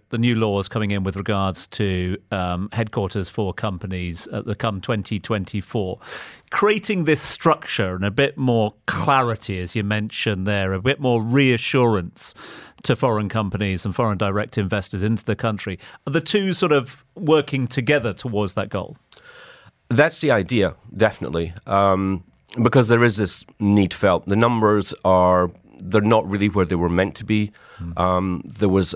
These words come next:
Speaker 2: a revised, uh, plan on this front from two thousand twenty-one, which had a very ambitious figure. And ambition is fine. It's okay for there to be ambition and not quite to, to reach the figures that are out there because they're an incentive to, uh, just make things better. But the number was something like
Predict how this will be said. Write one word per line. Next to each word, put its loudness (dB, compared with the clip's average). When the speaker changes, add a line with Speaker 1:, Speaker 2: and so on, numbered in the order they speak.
Speaker 2:
a 2
revised, 0
uh, 0
plan -2
on 0
this -4
front -2
from -6
two -4
thousand -2
twenty-one, 0
which -2
had -2
a -2
very 0
ambitious -4
figure. -2
And 0
ambition 2
is 2
fine. 0
It's -4
okay 2
for -2
there -2
to -10
be -2
ambition 0
and 2
not 2
quite 0
to, 0
to -2
reach 0
the -4
figures -2
that -8
are 4
out 2
there -2
because 0
they're 4
an 6
incentive -2
to, 2
uh, 2
just -6
make -2
things -6
better. 0
But -8
the 0
number 2
was 0
something -2
like -2